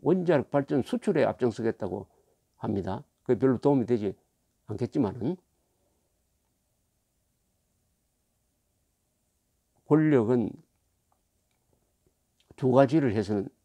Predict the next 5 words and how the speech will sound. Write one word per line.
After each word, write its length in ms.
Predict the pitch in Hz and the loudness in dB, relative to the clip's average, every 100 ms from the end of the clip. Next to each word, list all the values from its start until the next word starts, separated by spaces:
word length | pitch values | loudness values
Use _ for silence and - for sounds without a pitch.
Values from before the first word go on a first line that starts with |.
| _ | _
안 140 | 127 120 | -8 -4
된다고 320 | 113 107 - | -4 -6 -10
합니다. 340 | - - - - | -20 -20 -20 -12
마키아벨리의 680 | 127 - 127 135 135 120 92 | -10 -4 0 2 2 0 -4
이야기입니다. 580 | 104 - - - - | -12 -16 -20 -20 -20